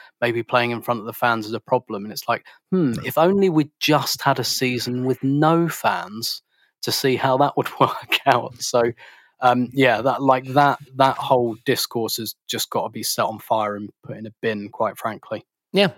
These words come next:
Speaker 2: turns out when the stadium was empty, we played a lot worse there. So, yeah, I mean, it, it sort of disproves the point once and for all. Paul, the, the left flank thing is interesting. I mean, I, I, I worry sometimes that when you see something confusing,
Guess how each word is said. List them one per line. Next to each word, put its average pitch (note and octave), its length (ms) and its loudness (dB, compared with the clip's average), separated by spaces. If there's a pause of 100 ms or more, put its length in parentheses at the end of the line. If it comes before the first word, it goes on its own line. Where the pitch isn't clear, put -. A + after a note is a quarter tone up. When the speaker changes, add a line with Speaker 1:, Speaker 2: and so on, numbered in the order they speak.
(120)
Speaker 2:
turns E3+ 240 4
out E3+ 200 4
when C#3+ 200 2
the C3+ 200 4
stadium D#3+ 340 4
was D#3 140 4
empty, D3 260 2
we C3+ 160 4
played C3+ 240 2
a C3+ 40 6
lot C3 240 4
worse C#3+ 260 4
there. A#2 220 0
So, A#2+ 360 0
yeah, C3+ 140 4
I C3+ 40 4
mean, C3 120 2
it, C3 200 0
it C#3+ 100 -4
sort D3 180 4
of A#2+ 160 -4
disproves C3+ 380 0
the B2+ 60 -2
point C#3 220 -4
once C3+ 160 0
and A#2+ 80 -4
for C3+ 120 6
all. B2+ 200 4 (640)
Paul, F#3 180 6
the, F3+ 180 0 (320)
the F#3 560 4 (140)
left A3 300 4
flank G#3 300 4
thing G3+ 220 2
is F3 100 4
interesting. E3+ 320 2
I F3 60 6
mean, E3+ 100 6
I, F3 220 4
I, F#3 200 4 (560)
I A3 80 6
worry D#4+ 300 6
sometimes G3 560 4
that F#3+ 100 2
when F#3 120 6
you F3+ 80 4
see A3 180 2
something G3+ 320 2
confusing, D#3+ 720 2